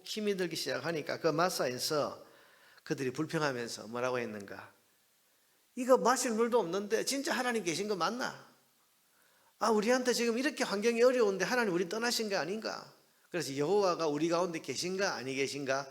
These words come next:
시험했다. 성경에 그렇게 기록하고 있거든요. 그러니까 여러분, 이게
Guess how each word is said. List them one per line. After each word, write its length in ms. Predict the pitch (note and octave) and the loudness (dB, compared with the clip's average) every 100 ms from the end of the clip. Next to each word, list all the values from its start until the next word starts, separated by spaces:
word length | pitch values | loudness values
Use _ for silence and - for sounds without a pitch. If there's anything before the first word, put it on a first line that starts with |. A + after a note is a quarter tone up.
| - | -6
시험했다. 880 | - - D#3 G#3 G#3 - - C#3+ | -4 -2 -2 -2 -4 -4 -2 -2
성경에 300 | - E3 E3+ | -2 -2 -2
그렇게 240 | E3 G3+ D3 | 2 0 0
기록하고 400 | C#3+ C3 B2+ A2+ | -4 -4 -4 -6
있거든요. 420 | G#2+ - - - - _ - - - - | -10 -14 -14 -18 -20 _ -20 -20 -20 -18
그러니까 140 | - A3+ | -2 2
여러분, 280 | F3+ G3+ E3+ | 4 2 0
이게 520 | G3+ G3+ C3 B2+ | 2 2 2 0